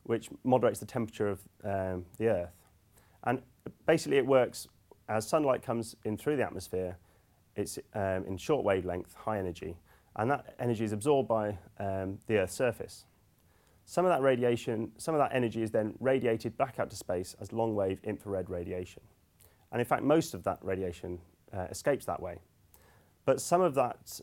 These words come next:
um, infrared radiation is, is captured by the atmosphere. And there are certain gases in the atmosphere, which we call greenhouse gases,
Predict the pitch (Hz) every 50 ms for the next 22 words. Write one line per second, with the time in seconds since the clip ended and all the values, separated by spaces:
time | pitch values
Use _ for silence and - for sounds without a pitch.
0 | - _ - 113 113 110 110 110 107 107 104 - 147 160 - 123 113 104 95 101
1 | 101 98 104 98 101 - - 104 98 98 - _ - - 113 104 - - - -
2 | - - - 101 85 87 98 95 95 95 95 92 92 92 104 117 - 117 110 -
3 | - 92 - - - 87 90 - - _ _ - _ - 113 113 113 - 170 156
4 | 139 127 123 110 - 143 131 117 - - 120 107 107 110 117 - - - 110 -
5 | - 113 110 110 110 104 - - 98 - - 95 90 - 131 135 127 110 117 113
6 | - - 110 98 - - 101 98 95